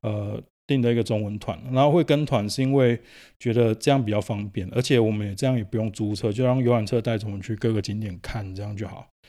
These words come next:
就比较轻松。好，所以那第三天晚上我们算是顺利的，就是到了一个，就是他们集合、他们指定的一个集合地点。那远远就看着游览车旁边看到一个像是导游的澳洲人，我说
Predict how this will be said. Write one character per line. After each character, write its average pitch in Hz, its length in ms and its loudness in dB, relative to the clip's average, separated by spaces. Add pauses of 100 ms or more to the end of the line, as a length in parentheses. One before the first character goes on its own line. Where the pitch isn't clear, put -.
(320)
就 131 100 2
比 110 80 0
较 113 120 6
轻 107 280 -4
松。 92 240 -4 (840)
好， 98 160 -8
所 147 180 0
以 165 40 4
那 190 140 4
第 196 140 0
三 170 180 0
天 175 140 2
晚 110 200 4
上 147 140 2
我 127 60 4
们 110 120 0
算 135 180 2
是 123 420 4 (360)
顺 135 460 4
利 131 240 4
的， 104 220 0
就 113 140 -6
是 117 140 0
到 117 200 2
了 104 120 -2
一 110 40 -2
个， 110 520 -4 (340)
就 123 120 -6
是 117 60 -2
他 123 120 2
们 113 140 0
集 101 220 -4
合、 101 160 -2 (120)
他 131 100 -2
们 123 100 0
指 104 160 -6
定 120 160 -2
的 107 80 -4
一 110 40 -4
个 110 80 -4
集 98 200 -10
合 104 100 -8
地 104 180 -4
点。 104 220 -12 (720)
那 190 80 0
远 196 220 6
远 156 180 6
就 143 120 2
看 139 240 2
着 120 180 6
游 123 140 6
览 139 160 4
车 135 180 0
旁 113 160 -2
边 117 100 -2
看 139 160 -2
到 123 160 2
一 117 80 0
个 110 160 -4
像 127 220 -2
是 - 100 -10 (320)
导 107 220 2
游 101 160 -2
的 104 80 0
澳 123 220 4
洲 113 260 0
人， 104 180 -2
我 139 160 -4
说 202 140 -4